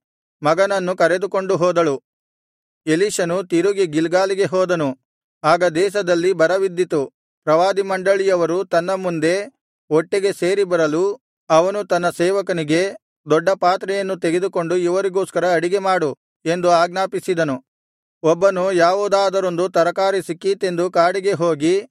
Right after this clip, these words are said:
ಅಲ್ಲಿ ಒಂದು ಕಾಡು ಬಳ್ಳಿಯನ್ನು ಕಂಡು ಅದನ್ನು ಕಿತ್ತು ಉಡಿಯಲ್ಲಿ ತುಂಬಿಕೊಂಡು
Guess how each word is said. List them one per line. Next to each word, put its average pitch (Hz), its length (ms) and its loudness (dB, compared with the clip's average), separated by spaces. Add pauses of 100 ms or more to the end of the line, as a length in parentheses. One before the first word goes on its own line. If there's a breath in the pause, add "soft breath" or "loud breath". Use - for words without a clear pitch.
(420)
ಅಲ್ಲಿ 175 280 2
ಒಂದು 180 300 -2
ಕಾಡು 180 300 2
ಬಳ್ಳಿಯನ್ನು 190 520 0
ಕಂಡು 165 540 0 (320)
ಅದನ್ನು 175 360 0
ಕಿತ್ತು 180 460 0
ಉಡಿಯಲ್ಲಿ 185 400 0
ತುಂಬಿಕೊಂಡು 180 880 -2